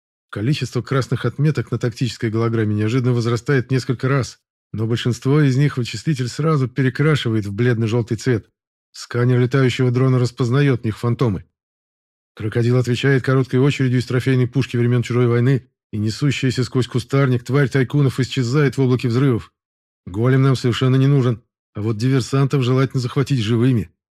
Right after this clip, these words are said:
Не обязательно всех, но чем больше, тем лучше. Однако это оказывается сложнее, чем мне представлялось. Намного сложнее. Похоже, противника мы всё-таки недооценили.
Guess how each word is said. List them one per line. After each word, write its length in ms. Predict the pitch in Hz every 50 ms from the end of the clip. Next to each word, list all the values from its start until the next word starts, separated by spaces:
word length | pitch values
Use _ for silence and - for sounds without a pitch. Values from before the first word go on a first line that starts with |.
| _ -
Не 160 | 104 107 117
обязательно 580 | 123 123 127 143 120 127 131 123 110 127 131 131
всех, 320 | 123 - 135 131 - -
но 100 | 120 120
чем 280 | 123 - 139 127 113 104
больше, 240 | 127 135 - 139
тем 160 | 120 - 131 120
лучше. 380 | 123 139 131 - - - - _ _ _ _ _ _ _ _ _ _ _ _ _
Однако 400 | _ - 87 95 113 117 - 131
это 160 | 127 117 143 143
оказывается 500 | 127 - 147 131 120 131 131 120 - 123
сложнее, 480 | - - 147 147 135 127 127 117 113
чем 200 | 101 - 120 110
мне 140 | 110 113 113
представлялось. 760 | 110 - 110 101 - - 131 120 120 117 92 73 71 - - _ _ _ _ _ -
Намного 520 | 104 98 95 92 92 101 110 127 127 127
сложнее. 500 | 123 - 131 120 113 113 104 85 - - _ _ _ _ _ _ _ _ _ _ _ _ _ _ _ _
Похоже, 400 | - 107 98 - - 139 127 131
противника 600 | 120 - - 135 135 - - 147 127 123 120 - 120
мы 100 | 120 117
всё-таки 320 | - - 113 - - 117
недооценили. 720 | 113 113 107 113 110 - - 123 120 110 95 76 - -